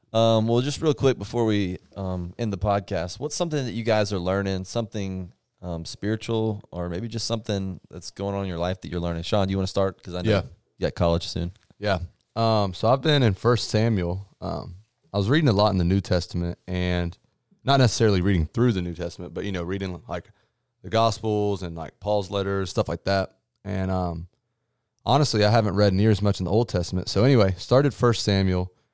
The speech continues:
Speaker 2: and I guess if I had to pick, like, one theme or one lesson that I've learned from it, it's just, uh, like, a lot of times we,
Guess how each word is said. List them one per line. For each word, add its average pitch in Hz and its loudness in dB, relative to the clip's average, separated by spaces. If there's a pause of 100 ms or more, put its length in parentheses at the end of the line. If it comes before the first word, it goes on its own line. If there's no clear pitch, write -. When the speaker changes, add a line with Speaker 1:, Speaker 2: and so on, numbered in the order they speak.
(300)
Speaker 2:
and 104 0 (280)
I 113 0
guess 175 2
if 127 0
I 120 6
had 123 6
to 110 0
pick, 113 -2
like, 95 -2
one 98 2
theme 123 0
or 92 -2
one 98 2
lesson 104 0
that 110 2
I've 107 0
learned 117 0
from 127 0
it, 113 -6 (600)
it's 101 -6
just, 104 0
uh, 92 -2 (480)
like, 92 -4 (120)
a 95 -6
lot 110 4
of 113 0
times 104 2
we, 95 -2